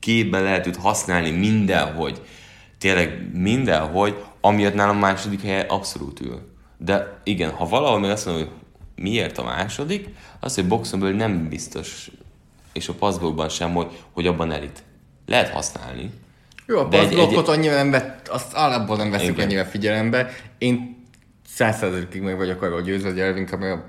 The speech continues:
Speaker 2: belül is tud futni ugyanúgy.
Speaker 1: Hát most már azért meg kell,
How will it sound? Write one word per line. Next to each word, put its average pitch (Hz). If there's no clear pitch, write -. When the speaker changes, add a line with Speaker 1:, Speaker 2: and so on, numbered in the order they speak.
Speaker 2:
belül 92
is 90
tud 90
futni 90
ugyanúgy. 92
Speaker 1:
Hát 107
most 151
már 82
azért 78
meg 80
kell, -